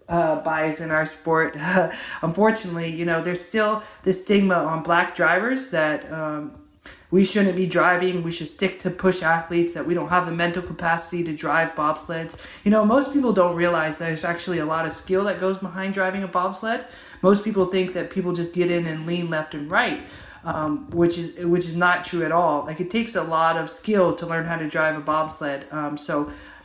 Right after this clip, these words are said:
you know, I've heard it up until this year even that bla-, black athletes don't have the mental capacity. And, um, you know, I've heard about different sled makers. You know, there's a whole bunch of different people who make sleds,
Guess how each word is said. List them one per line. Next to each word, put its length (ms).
you 100
know, 140
I've 160
heard 240
it 160
up 160
until 540
this 260
year 240
even 340
that 540
bla-, 180
black 300
athletes 340
don't 180
have 180
the 40
mental 300
capacity. 760
And, 300
um, 280
you 100
know, 160
I've 200
heard 320
about 480
different 320
sled 320
makers. 420
You 60
know, 100
there's 200
a 60
whole 200
bunch 180
of 60
different 260
people 220
who 100
make 220
sleds, 400